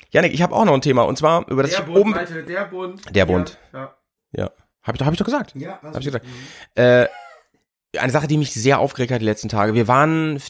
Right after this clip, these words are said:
Speaker 1: dafür, dass wir jetzt im, wieder mal im Harz waren, unterwegs zum Wandertagen, hab,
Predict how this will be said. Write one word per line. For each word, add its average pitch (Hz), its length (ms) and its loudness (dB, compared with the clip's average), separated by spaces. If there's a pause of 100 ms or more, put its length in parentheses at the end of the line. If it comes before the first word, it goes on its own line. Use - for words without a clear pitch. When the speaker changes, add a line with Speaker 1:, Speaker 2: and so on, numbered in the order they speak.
Speaker 1:
dafür, 135 320 2
dass 143 140 -6
wir 131 100 2
jetzt 127 180 -4
im, 117 320 -8
wieder 127 140 0
mal 117 100 4
im 110 140 -2
Harz 120 320 0
waren, 165 240 2
unterwegs 143 380 -2
zum 95 200 -4
Wandertagen, 147 640 0 (540)
hab, - 320 -4